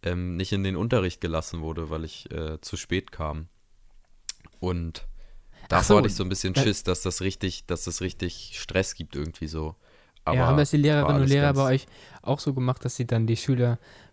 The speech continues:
Speaker 2: und Schüler einfach nicht mehr reingelassen haben? Ähm,
Speaker 1: Na, vor a-, also vor all-, vor allen Dingen einer. Also, ähm, mein
Speaker 2: Ja.
Speaker 1: Mathelehrer auf jeden Fall. Aber auch
Speaker 2: Mhm.
Speaker 1: erst irgendwie Ende zwölfte Klasse, der hat wahrscheinlich irgendwann die Schnauze voll. Ähm,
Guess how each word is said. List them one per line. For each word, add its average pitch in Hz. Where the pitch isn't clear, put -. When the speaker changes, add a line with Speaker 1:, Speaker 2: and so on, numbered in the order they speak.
Speaker 2:
und 120
Schüler 120
einfach 117
nicht 117
mehr 113
reingelassen 101
haben? 101
Ähm, 104
Speaker 1:
Na, 107
vor -
a-, -
also 95
vor -
all-, 92
vor 82
allen 90
Dingen 92
einer. 82
Also, 82
ähm, 82
mein 120
Speaker 2:
Ja. 85
Speaker 1:
Mathelehrer 85
auf -
jeden 82
Fall. 85
Aber 87
auch 82
Speaker 2:
Mhm. 120
Speaker 1:
erst -
irgendwie 90
Ende 92
zwölfte -
Klasse, 90
der 85
hat 87
wahrscheinlich 85
irgendwann 85
die 85
Schnauze 87
voll. 92
Ähm, 85